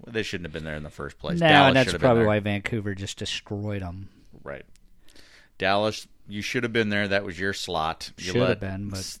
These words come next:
Speaker 1: the Lultras get in there. So
Speaker 2: let 'em get in.
Speaker 1: All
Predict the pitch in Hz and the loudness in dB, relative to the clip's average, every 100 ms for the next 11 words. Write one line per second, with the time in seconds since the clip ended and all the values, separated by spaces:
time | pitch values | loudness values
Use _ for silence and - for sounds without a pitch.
0 | - 104 92 95 92 - 85 85 87 87 | -8 -6 -2 -4 -4 -6 -8 -6 -8 -8
1 | 82 82 - 87 82 - _ - 101 107 | -8 -10 -10 -12 -12 -16 _ -16 -14 -12
2 | 107 95 92 - - - - - - - | -12 -12 -16 -20 -20 -20 -20 -20 -20 -14
3 | 156 | -6